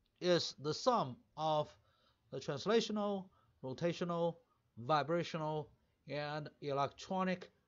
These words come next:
components. The entropy of distinguishable particles was proven to be N R times L N Q plus d L N Q over d L N T.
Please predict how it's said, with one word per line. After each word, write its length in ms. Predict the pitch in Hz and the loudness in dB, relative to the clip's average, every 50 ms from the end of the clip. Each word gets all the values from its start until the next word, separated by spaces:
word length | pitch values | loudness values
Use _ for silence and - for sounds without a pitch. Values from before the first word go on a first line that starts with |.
| _ _ | _ _
components. 800 | - - 147 135 - 160 147 127 120 107 104 - - - - - _ _ _ _ _ _ _ _ _ _ _ _ _ _ _ _ _ _ _ _ _ _ - - - - - - - _ _ _ _ - | -14 -12 -10 -8 -6 -4 -4 -4 -6 -8 -10 -14 -16 -16 -18 -20 _ _ _ _ _ _ _ _ _ _ _ _ _ _ _ _ _ _ _ _ _ _ -20 -20 -20 -20 -20 -20 -20 _ _ _ _ -4
The 160 | 208 208 185 | -2 0 2
entropy 680 | 233 277 311 - 277 214 - - 165 160 165 170 165 - - | 2 2 2 2 2 2 2 2 2 2 2 2 0 0 2
of 300 | 160 165 165 165 170 - - - 131 | 2 4 6 6 4 2 0 -10 -6
distinguishable 1120 | 123 175 185 180 - - - - 247 269 277 269 208 - - - 160 147 156 160 160 160 | -2 0 0 0 -2 -6 -8 -6 -4 -2 0 2 2 2 0 -4 -6 -4 -2 0 0 0
particles 720 | 156 - - 175 180 180 170 - 151 127 131 131 - - | 0 0 0 0 2 2 0 0 -2 -4 -4 -6 -8 -8
was 280 | 113 143 165 170 165 - | -6 -2 0 0 0 -2
proven 640 | - - - 240 262 233 175 151 135 143 160 170 170 - | -6 -6 -2 -2 0 0 0 -2 -4 -4 -6 -8 -6 -4
to 120 | - 170 | -4 -4
be 360 | 151 170 170 170 165 160 165 _ _ _ _ _ _ - | -2 -2 -2 -2 -2 -4 -6 _ _ _ _ _ _ -6
N 180 | 185 233 247 233 | -4 -2 0 0
R 340 | 196 180 175 175 170 170 - | 2 2 4 4 2 2 0
times 320 | - 175 170 160 - - - | -4 -4 -4 -4 -6 -6 -4
L 200 | 180 202 220 214 | 0 0 2 2
N 100 | 196 185 | 0 -2
Q 420 | - - 175 160 160 160 160 151 - - _ _ _ _ _ _ | -4 -6 -6 -4 -2 -2 -4 -6 -8 -12 _ _ _ _ _ _
plus 240 | - 165 151 - - | -6 -4 -4 -4 -6
d 260 | - 170 220 254 247 | -6 -4 -2 0 2
L 160 | 220 208 196 | 2 2 2
N 140 | 190 190 180 | 0 -2 -4
Q 400 | 175 - 175 170 170 170 160 - | -6 -4 -4 -2 0 0 -2 -2
over 300 | - 151 147 143 156 147 | -4 -6 -4 -4 -4 -4
d 300 | 123 107 - 165 196 202 | -4 -6 -6 -2 0 0
L 160 | 180 160 151 151 | 0 0 0 -2
N 160 | 147 143 139 | -4 -6 -10
T. 220 | - - - - | -12 -12 -14 -14